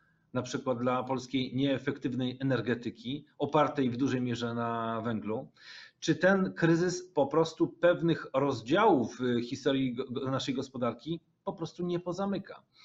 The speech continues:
bo być może, e, te, e, kopalnie za chwilę wszystkie, czy większość z nich straci rentowność, kiedy cena węgla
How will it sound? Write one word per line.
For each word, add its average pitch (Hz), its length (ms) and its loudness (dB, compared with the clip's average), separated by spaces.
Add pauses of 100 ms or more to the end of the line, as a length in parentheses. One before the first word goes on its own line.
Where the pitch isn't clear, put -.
(200)
bo 127 240 2
być 175 280 0
może, 139 580 4 (520)
e, 131 300 4
te, 139 560 4
e, 135 220 2
kopalnie 131 680 0
za 135 160 0
chwilę 139 460 0
wszystkie, 123 760 -2
czy - 140 -8
większość 143 460 2
z - 60 -14
nich 135 300 -4
straci 139 560 -4
rentowność, 131 540 -2
kiedy 196 260 -6
cena 185 300 -2
węgla 156 440 2